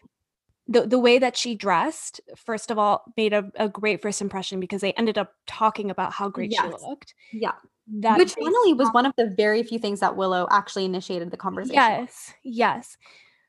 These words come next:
Speaker 1: It, I think that softened their tone on her. Like, I was almost, it's, like, when Adrienne was speaking,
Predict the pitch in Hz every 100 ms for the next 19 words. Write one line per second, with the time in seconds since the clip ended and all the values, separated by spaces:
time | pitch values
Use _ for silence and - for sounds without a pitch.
0 | _ _ _ _ _ 262 254 254 240 240
1 | 262 302 - 208 190 240 330 - _ _
2 | _ - - 196 - 208 202 185 - -
3 | 185 147 220 220 - _ _ - _ 254
4 | 240 240 302 403 320 285 277 269 - -
5 | - 240 226 - - 233 233 226 226 _
6 | 226 226 247 269 269 220 - - 170 214
7 | 214 226 233